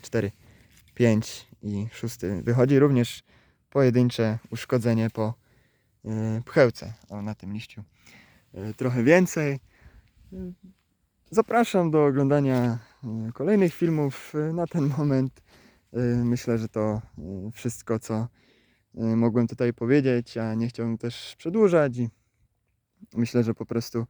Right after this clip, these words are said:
e, zobaczymy, jak to dalej będzie się rozwijać i ja na pewno nagram, opowiem o tym, co robiliśmy dalej, jak ten rzepak wygląda, e, dalej. No, widzicie, że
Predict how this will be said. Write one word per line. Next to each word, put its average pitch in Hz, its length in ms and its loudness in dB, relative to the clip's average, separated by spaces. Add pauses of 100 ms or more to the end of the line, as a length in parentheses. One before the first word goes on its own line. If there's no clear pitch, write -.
(720)
e, 120 40 -8 (560)
zobaczymy, 113 540 -4 (320)
jak 113 140 -8
to 127 100 -4
dalej 127 200 8
będzie 120 200 2
się 127 100 -4
rozwijać 139 460 2
i 127 100 -4 (420)
ja 135 100 4
na 127 120 4
pewno 117 480 -2 (500)
nagram, 127 400 4
opowiem 117 440 0
o 120 100 0
tym, 117 260 -4 (400)
co 139 120 0
robiliśmy 127 440 0
dalej, 151 300 4
jak 131 140 -2
ten 120 240 -6 (520)
rzepak 120 600 -4
wygląda, 113 600 0 (380)
e, 110 300 -4
dalej. 120 360 2
No, 104 100 -8
widzicie, 120 320 -4
że 113 120 -2